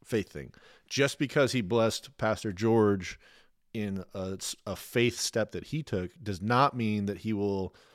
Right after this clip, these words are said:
bless you in the sta-, faith step that you take because Pastor George took it. It's, you need to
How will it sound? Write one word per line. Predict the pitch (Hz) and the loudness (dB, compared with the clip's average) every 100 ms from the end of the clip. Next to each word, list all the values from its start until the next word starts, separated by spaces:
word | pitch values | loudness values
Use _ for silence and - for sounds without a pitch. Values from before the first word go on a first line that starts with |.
| _ - | _ -2
bless | 107 - | -2 -2
you | 117 135 117 | 2 4 4
in | |
the | 101 | 2
sta-, | - - 113 98 | -2 0 0 -2
faith | - - 120 | -6 0 0
step | - 107 - | 2 -2 -2
that | 92 | -4
you | 113 160 | -2 0
take | 123 95 | 0 -2
because | 95 - 117 | -4 -2 -2
Pastor | - 117 - 78 | 0 -2 -4 -8
George | 113 113 92 - | 0 0 0 -6
took | 85 - | -12 -14
it. | - _ - _ _ _ - | -16 _ -20 _ _ _ -14
It's, | 92 - | -14 -8
you | 117 151 | -2 0
need | 139 117 | 0 2
to | 117 101 | 0 0